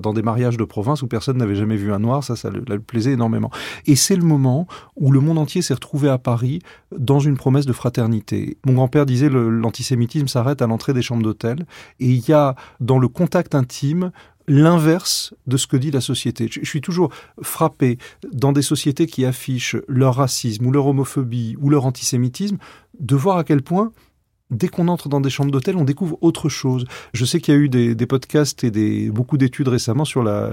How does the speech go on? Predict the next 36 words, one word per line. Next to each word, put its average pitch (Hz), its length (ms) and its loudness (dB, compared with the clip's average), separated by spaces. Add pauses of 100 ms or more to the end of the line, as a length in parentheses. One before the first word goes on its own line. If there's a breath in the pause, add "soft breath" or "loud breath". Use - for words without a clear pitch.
la 113 160 -2
sexualité 127 540 0
des 120 180 2
Israéliens 120 400 2
et 120 60 2
des 113 80 2
Palestiniens. 117 640 -2 (320 loud breath)
Et 120 80 -2
pour 131 300 -4
avoir 127 180 0
passé 127 240 -4
du 113 160 -6
temps 117 140 -2
là-bas, 113 280 0 (460 loud breath)
on 135 100 4
découvre 131 420 0
que 139 100 0
ce - 120 -2
qui 175 140 0
se 151 140 2
vit, 147 360 0
là 127 160 4
aussi, 135 220 0
dans 131 120 0
les 123 80 0
chambres 123 200 0
d'hôtel, 151 340 0 (440 loud breath)
est 156 80 6
pratiquement, 190 680 0
mais, 139 240 4
mais 147 120 2
presque 180 240 -2
de 143 80 4
rage, 160 400 4 (240 loud breath)
presque 156 240 2
l'inverse 160 760 4